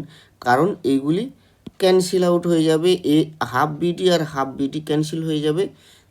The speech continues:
তাহলে এএম সমান সিএন হলো। এখন ত্রিভুজ এপিডি এর ক্ষেত্রফল হবে, এখন ত্রিভুজ এপিডি সমান হবে হাফ, কত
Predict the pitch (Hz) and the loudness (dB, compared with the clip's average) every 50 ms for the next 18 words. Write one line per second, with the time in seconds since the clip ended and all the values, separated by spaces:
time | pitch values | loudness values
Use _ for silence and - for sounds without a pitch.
0 | _ - 110 117 123 123 131 139 160 165 - - 110 135 151 170 185 185 - - | _ -4 -2 -2 -2 -2 -2 -2 -2 -4 -4 -2 0 2 2 2 2 -2 -2 -2
1 | 147 151 151 165 175 165 - - - 131 127 151 180 - - - - - - 180 | 0 2 2 0 0 -2 -8 -8 -8 -6 -4 -4 -4 -6 -8 -10 -12 -12 -8 -4
2 | 175 175 170 165 165 151 151 151 147 156 - - - _ _ _ _ _ _ _ | 0 2 2 2 2 0 0 -2 -2 -2 -6 -8 -16 _ _ _ _ _ _ _
3 | - - - - _ _ _ - - 139 185 185 - - - 147 113 101 101 113 | -20 -20 -20 -20 _ _ _ -2 0 0 0 0 -4 -8 -4 -2 -2 -2 -2 -4
4 | 123 - - - _ _ _ _ _ _ - - 160 190 208 208 202 202 208 226 | -6 -10 -16 -20 _ _ _ _ _ _ -10 -6 -4 -4 -2 -4 -6 -6 -6 -4
5 | 233 233 208 - - - - 165 175 175 175 196 196 180 180 190 190 185 180 180 | -4 -4 -4 -8 -8 0 2 2 2 2 0 -6 -6 -6 0 2 2 2 2 0
6 | - 175 165 165 - - 165 156 156 160 160 156 156 156 156 151 135 120 107 101 | -4 -6 -6 -6 -6 -6 -6 -6 -4 -2 0 0 0 0 -2 -4 -2 -2 -2 -2
7 | 107 143 - - _ _ _ _ _ _ _ _ _ _ _ _ - _ - 85 | -4 -6 -10 -16 _ _ _ _ _ _ _ _ _ _ _ _ -20 _ -14 -14
8 | 92 92 - 104 98 92 85 - - - _ _ _ _ _ - _ _ _ _ | -12 -12 -10 -8 -6 -6 -6 -8 -10 -16 _ _ _ _ _ -20 _ _ _ _
9 | - 160 170 190 185 180 180 196 196 196 190 180 180 - _ - 139 151 160 165 | -8 -4 -4 -4 -4 -4 -6 -8 -8 -8 -8 -8 -12 -14 _ 0 2 4 4 2
10 | 160 - 202 196 196 180 185 196 190 185 - - - 175 170 170 170 170 170 160 | 0 -6 -10 -8 -8 -8 -8 -8 -8 -8 -8 -6 -4 -2 -2 0 0 0 -2 -2
11 | 151 160 151 131 113 104 95 95 92 92 - - - _ _ _ _ _ - - | -4 -6 -6 -4 -2 -2 -2 -2 -4 -6 -10 -14 -20 _ _ _ _ _ -20 -18
12 | - 135 147 170 185 190 185 180 170 - - - _ _ _ _ _ _ _ _ | -12 -2 0 2 4 4 4 4 2 0 -4 -18 _ _ _ _ _ _ _ _
13 | _ _ _ _ _ _ _ _ _ _ _ _ _ _ _ _ _ _ _ - | _ _ _ _ _ _ _ _ _ _ _ _ _ _ _ _ _ _ _ 0
14 | 147 165 - - | 0 0 2 4